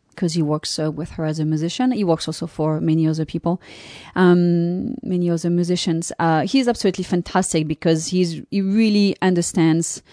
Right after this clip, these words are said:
the, the world of Little Lady, and he's the one who's been making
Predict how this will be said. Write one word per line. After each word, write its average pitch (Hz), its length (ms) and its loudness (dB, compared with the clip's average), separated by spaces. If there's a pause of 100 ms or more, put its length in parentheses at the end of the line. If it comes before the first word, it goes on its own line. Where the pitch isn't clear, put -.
(300)
the, 165 220 2
the 160 140 2
world 156 320 2
of 156 100 -2
Little 156 200 0
Lady, 151 320 0
and 147 120 -2
he's 175 200 0
the 165 100 2
one 151 240 2
who's 160 100 -8
been 156 180 0
making 151 440 -2